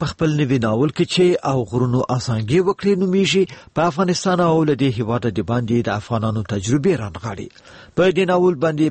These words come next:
په دی نشتل خپرونه کې د فران هاوتورن په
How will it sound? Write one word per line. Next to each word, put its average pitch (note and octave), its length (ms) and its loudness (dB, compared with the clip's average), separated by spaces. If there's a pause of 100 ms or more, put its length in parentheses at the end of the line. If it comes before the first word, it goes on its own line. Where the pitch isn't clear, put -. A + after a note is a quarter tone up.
په C#3+ 80 2 (240)
دی A2 120 -2 (120)
نشتل D#3+ 420 0
خپرونه A2+ 460 0
کې G#3 160 0 (340)
د F3 280 4
فران F#3 440 0
هاوتورن C3 720 0
په - 20 -8